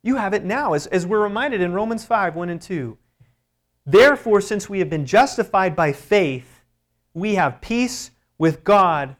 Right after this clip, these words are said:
through our Lord Jesus Christ. Through Him we have also obtained access by faith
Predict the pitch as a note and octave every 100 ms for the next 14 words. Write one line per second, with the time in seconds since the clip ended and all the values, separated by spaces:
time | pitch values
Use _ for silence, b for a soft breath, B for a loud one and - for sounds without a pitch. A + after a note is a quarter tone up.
0 | - F#3+ A3+ G#3 E3 D#3+ D3 D#3 C#3+ C#3+
1 | C3 C3 - - A#2+ A2+ _ _ _ _
2 | _ _ _ _ _ - G3 A3+ G3 G#3
3 | G3+ F3 C#3+ D3+ F3+ - F3 D#3 - D#3+
4 | D3 - F3 - F3 - A2+ A2 - E3+
5 | E3+